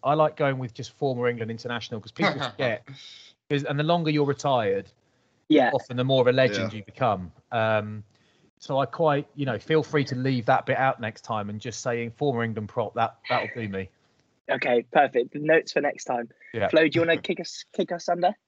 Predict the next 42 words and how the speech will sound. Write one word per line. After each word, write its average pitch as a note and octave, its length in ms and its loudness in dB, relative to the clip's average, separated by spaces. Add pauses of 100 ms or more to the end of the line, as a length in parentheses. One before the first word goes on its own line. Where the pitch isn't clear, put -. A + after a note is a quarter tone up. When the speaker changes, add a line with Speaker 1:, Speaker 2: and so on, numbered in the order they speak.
Speaker 3:
Well? G3 280 -4 (320)
Speaker 2:
Yeah, C#3+ 200 0
so, C#3+ 400 -2
um, C#3+ 400 -4
you D#3 80 -12
started F3 360 -10
your C#3 120 -10
career B2 500 -12
at - 240 -16
Saracens. G#2 800 -16
Can A2 120 -20
you A2+ 360 -16
tell A#2 180 -20
us A2+ 160 -18
a G#2 40 -20
bit G#2 340 -18
about G2+ 280 -14
your G2 120 -20
time G2 580 -18
there, F#2 400 -14
both G2 300 -14
kind G2 200 -18
of - 120 -20
on G2 340 -10
and F#2 380 -12
off F#2 180 -14 (340)
the - 60 -18
pitch? - 500 -16 (1040)
Speaker 1:
I, G#3+ 220 2
I F#3 80 2
had G#3 80 2
a, E3 160 2 (100)
I E3+ 100 2
had F3+ 80 0
a - 40 -6
good D#3 180 -6
time, A#2 280 -2
really, A#2 420 -4
overall. A#2+ 800 -6
Um, A#2 560 -2
I B2 80 -2
was A#2+ 300 -4